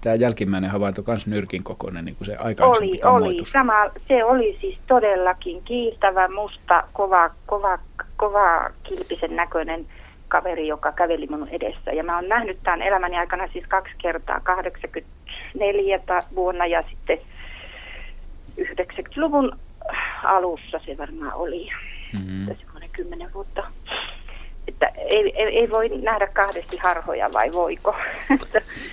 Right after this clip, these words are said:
Speaker 2: tämmönen
Speaker 1: Niin.
Speaker 2: kummallinen. Ja mä oon tätä yrittänyt tiedustella kaikilta sodankyläläisiltä luontoihmisiltä aikoinaan, ja sitten nyt mä asun Helsingissä, niin täälläkin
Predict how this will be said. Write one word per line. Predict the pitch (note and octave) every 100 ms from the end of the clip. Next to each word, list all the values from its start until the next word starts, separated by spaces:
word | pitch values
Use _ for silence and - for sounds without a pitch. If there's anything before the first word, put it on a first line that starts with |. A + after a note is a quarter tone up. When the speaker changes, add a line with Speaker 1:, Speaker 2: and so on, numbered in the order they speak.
| -
Speaker 2:
tämmönen | A3 A#3 A#3
Speaker 1:
Niin. | D4
Speaker 2:
kummallinen. | C#4+ C#4 A#3+ G#3+ G#3+
Ja | G#3 - - -
mä | A#3
oon | A#3+
tätä | C#4 C4+
yrittänyt | D4 D4+ C4+ C4 -
tiedustella | E4 C#4+ C4+ A3 A3
kaikilta | - A#3+ A#3+ A3+ G3 - - - - - - -
sodankyläläisiltä | G#3+ G#3+ G#3 G3+ G3+ G3 G3+ G3
luontoihmisiltä | F#3+ F#3+ G3 G3 G3+ G3 G3+ G3 F#3+
aikoinaan, | G3+ G3 F#3+ F#3+ F#3
ja | F#3 F3+
sitten | - - F#3+
nyt | G3+
mä | F#3+
asun | E3+ F3+ F#3
Helsingissä, | A3 A3 - G3+ - F#3
niin | F#3 -
täälläkin | G3+ F#3+ F#3 F#3